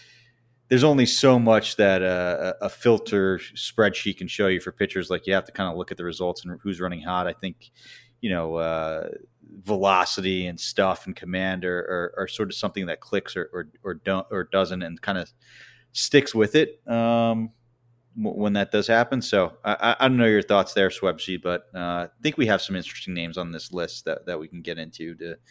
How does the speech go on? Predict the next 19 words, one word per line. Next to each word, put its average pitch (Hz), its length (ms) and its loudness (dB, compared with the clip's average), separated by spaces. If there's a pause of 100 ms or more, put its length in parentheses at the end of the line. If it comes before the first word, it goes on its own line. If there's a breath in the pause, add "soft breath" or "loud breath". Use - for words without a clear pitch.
(500 loud breath)
maybe 101 240 2
provide, 90 540 0
you 143 100 0
know, 113 80 6
not 131 260 8
as 113 140 4
deep 123 240 -2
of 123 80 4
names 117 260 6
that 110 100 4
you 110 140 0
guys 131 240 6
get 143 160 4
into 147 260 2
on 120 120 6
In 123 120 4
the 123 80 4
Deep, 135 380 -2
but 92 340 0